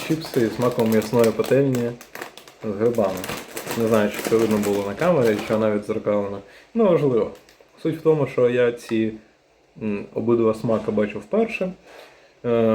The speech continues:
я не думаю, що це якась новинка, але в моєму А Т Б це новинка. Також зі мною мій почесний другий улюблений напій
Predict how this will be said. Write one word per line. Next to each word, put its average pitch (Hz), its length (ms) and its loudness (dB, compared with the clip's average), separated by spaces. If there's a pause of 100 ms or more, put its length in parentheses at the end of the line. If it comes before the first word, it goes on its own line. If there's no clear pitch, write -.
(220)
я 123 60 4
не 135 120 4
думаю, 127 240 2
що - 100 -12
це 113 100 0
якась 98 280 -6
новинка, 156 420 -2 (880)
але 139 200 6
в 151 80 4
моєму 151 360 4
А 143 60 4
Т 131 100 -2
Б 135 140 0
це 131 120 -4
новинка. 98 360 -4 (680)
Також 156 280 4
зі 135 100 4
мною 135 380 6 (1080)
мій 131 180 2
почесний 127 760 4 (760)
другий 139 640 4
улюблений 135 840 -2 (180)
напій 131 520 -2